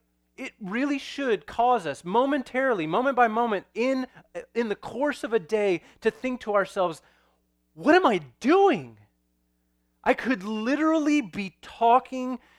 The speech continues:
conversing with, hearing from the God of the universe right now." But man, this Reddit thread, <laughs> right?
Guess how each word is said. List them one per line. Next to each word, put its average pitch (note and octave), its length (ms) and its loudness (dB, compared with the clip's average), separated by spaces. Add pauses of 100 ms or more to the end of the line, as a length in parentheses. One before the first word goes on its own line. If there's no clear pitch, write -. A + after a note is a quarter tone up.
(120)
conversing A3 960 2
with, A3 260 0
hearing C4 640 -4
from F#3+ 380 -2 (200)
the D#3+ 200 0
God G#3 580 2
of F#3 300 -4
the F#3+ 100 -2
universe D3 800 -4
right A#2 220 -6
now." A2+ 320 -14 (3000)
But G#2+ 140 -12
man, B2 300 -8
this - 160 -14
Reddit A#2+ 360 -4
thread, G2+ 540 -10 (640)
<laughs> - 640 -20
right? D#3+ 400 2